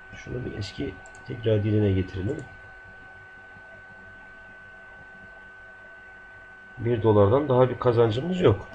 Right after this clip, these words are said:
Olmadı burayı bir üç dolar yaparız ya. Yani atla deve değil nasıl olsa.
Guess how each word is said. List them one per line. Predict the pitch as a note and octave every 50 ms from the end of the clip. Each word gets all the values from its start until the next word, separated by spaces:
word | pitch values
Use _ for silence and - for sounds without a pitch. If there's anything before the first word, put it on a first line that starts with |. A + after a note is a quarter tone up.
| - - - - - - - - - - - - - - - - - - - - -
Olmadı | D3 D3 C#3+ A#2 A2+ A2+ D3 C#3
burayı | C3 A#2+ B2 C#3+ C3+
bir | C3 D3 - - - - - - - - -
üç | C#3+ C#3 - -
dolar | D3 D3 D3 D#3 D#3
yaparız | D3+ C3+ - - A#2+ G#2 F#2 F2 F2+
ya. | G2+ A2+ B2+
Yani | B2 A#2+ A2+ A2+ A2+ A2+ - - - -
atla | B2 A#2+ A#2+ A#2+ A#2+ A2
deve | A2+ B2 C3 C#3+ C#3+
değil | E3 C#3 G#2 A2
nasıl | A#2 G#2+ G2+ A#2
olsa. | G2+ - -